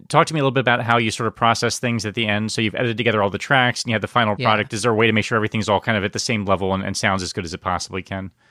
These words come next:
Speaker 2: Yes, because, uh, the microphones that we use are directional microphones. So they, they try to only pick up sound right in front of them because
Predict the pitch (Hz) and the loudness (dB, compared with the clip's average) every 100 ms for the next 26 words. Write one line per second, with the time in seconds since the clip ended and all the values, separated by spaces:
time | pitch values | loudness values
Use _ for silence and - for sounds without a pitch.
0 | _ _ _ _ - 135 107 - - - | _ _ _ _ -2 2 2 -2 -8 -10
1 | - _ _ 165 151 160 143 165 156 156 | -14 _ _ -6 2 2 2 -4 -8 -10
2 | 202 156 147 185 202 180 180 165 143 143 | -2 0 2 2 2 0 2 2 4 2
3 | 147 139 139 139 135 127 - 131 123 120 | 4 2 2 2 2 0 -2 0 0 0
4 | 123 127 143 - 151 151 151 165 - 165 | -2 -2 0 0 2 2 2 0 0 2
5 | 160 151 139 131 127 - 135 - 156 160 | 2 0 0 0 -2 -4 -4 4 4 4
6 | 151 151 147 147 139 - 139 135 123 131 | 2 2 2 0 0 0 2 2 2 2
7 | 139 - 127 - 143 151 170 160 135 139 | 2 -2 -6 0 2 4 4 4 2 4
8 | 131 123 | 2 2